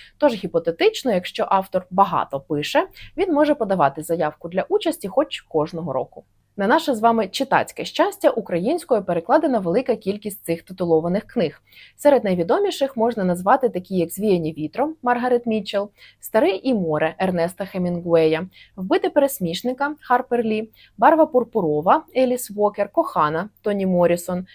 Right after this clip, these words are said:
«Середня стать» Джефрі Євгенідіса, «Дорога» Кормака Маккарті, «Нікелеві хлопці» Колсона Вайтхеда, «Щіголь» Донни Тарт,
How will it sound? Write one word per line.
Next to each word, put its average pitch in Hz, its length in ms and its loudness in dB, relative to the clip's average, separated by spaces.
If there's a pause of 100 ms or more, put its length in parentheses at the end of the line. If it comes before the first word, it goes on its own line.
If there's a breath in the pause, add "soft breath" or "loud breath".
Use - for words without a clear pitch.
(140 loud breath)
«Середня 311 420 2
стать» - 460 0
Джефрі 247 360 0
Євгенідіса, 214 840 -2 (200)
«Дорога» 202 440 4
Кормака 254 440 0
Маккарті, 220 720 0
«Нікелеві 240 480 0
хлопці» 170 600 -4
Колсона 262 460 2
Вайтхеда, 214 560 0 (280)
«Щіголь» 185 600 -2
Донни 269 260 2
Тарт, 262 360 0